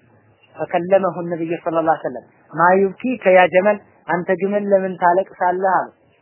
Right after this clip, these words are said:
ቃለ ዘለመኒ ሰይዲ፣ ኃላፊና የኔ ባለቤት በጣም ዘልሞኛል፣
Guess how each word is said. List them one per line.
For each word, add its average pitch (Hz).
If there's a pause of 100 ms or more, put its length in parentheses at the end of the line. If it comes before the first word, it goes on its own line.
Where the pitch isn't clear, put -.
(120)
ቃለ 165
ዘለመኒ 175 (920)
ሰይዲ፣ 165 (180)
ኃላፊና 160 (520)
የኔ 165 (100)
ባለቤት 151
በጣም 156
ዘልሞኛል፣ 156